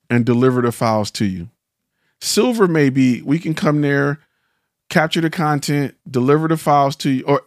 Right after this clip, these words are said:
edit the files, deliver the files to you, um, and that's it." Gold may be, "We can come there, capture three testimonials, um, deliver the files to you,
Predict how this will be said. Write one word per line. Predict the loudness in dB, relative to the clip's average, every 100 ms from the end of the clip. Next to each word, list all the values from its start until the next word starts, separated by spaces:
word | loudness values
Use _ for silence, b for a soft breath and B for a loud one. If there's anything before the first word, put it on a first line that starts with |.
| 0
edit | 2 2
the | -2
files, | -4 0 0 0 -4 -8 _ _ _ _ -4
deliver | 0 2 2 0
the | -2
files | 2 2 2 0
to | -2
you, | -2 0 -4 -6 _ _ _ _ _
um, | 0 2 4 4 2 -2
and | -2 0 0 0 -2 -2 -4 -10 _ _ _ _ _ _ _ _ _ _ _ _ _ _ _ _
that's | -20 -18 -8 0 0 0
it." | -6 -8 _ -2
Gold | 2 4 2 0
may | 2 2
be, | 2 2 2 -2 _ _ _
"We | 0 2
can | 2
come | 2 0 2
there, | 0 0 -4 -8 _
capture | -4 -4 -2 -4
three | -2 -2
testimonials, | -2 -4 -4 -4 -4 -4 -10 -14 -20 _ _ _ _ _ _ -6
um, | 2 2 2 0 -4 -6 _ _ _ _ _ _ -4
deliver | 2 4 4 2
the | 0
files | 2 4 4 0
to | -4
you, | -2 -2 -4